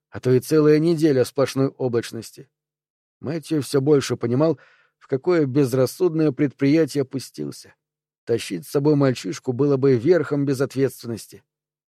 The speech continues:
Его погнала через Ла-Манш забрезжившая надежда. Но увидев, какими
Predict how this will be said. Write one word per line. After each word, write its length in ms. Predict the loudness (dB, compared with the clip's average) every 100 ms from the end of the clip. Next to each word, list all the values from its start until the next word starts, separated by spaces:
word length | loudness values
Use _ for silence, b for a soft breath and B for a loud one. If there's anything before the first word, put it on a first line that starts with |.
| _ _
Его 360 | -2 2 4 4
погнала 440 | 2 2 4 4
через 300 | 4 0 2
Ла-Манш 420 | 2 2 0 -4 -12 _ _ _
забрезжившая 840 | -4 -2 2 4 4 0 -2 0 0
надежда. 640 | 0 -2 -4 -6 -12 -20 _ _ _ _ _
Но 200 | -2 2
увидев, 360 | 4 4 2 -2 _ _ _ _
какими 420 | -8 0 0 0